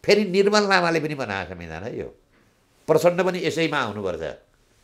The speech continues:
तिम्रा कृष्ण प्रसाद भट्टराईले बनाएको काङ्ग्रेस पनि यसैमा आउनुपर्छ, माधव नेपालले बनाएको संविधान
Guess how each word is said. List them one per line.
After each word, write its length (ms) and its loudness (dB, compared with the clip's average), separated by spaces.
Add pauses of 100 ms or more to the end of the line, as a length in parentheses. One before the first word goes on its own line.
(1200)
तिम्रा 240 2
कृष्ण 320 -2
प्रसाद 320 4
भट्टराईले 380 4
बनाएको 340 2
काङ्ग्रेस 320 0
पनि 160 -8
यसैमा 340 -2
आउनुपर्छ, 420 -8 (1080)
माधव 480 4
नेपालले 400 4
बनाएको 320 0
संविधान 400 -10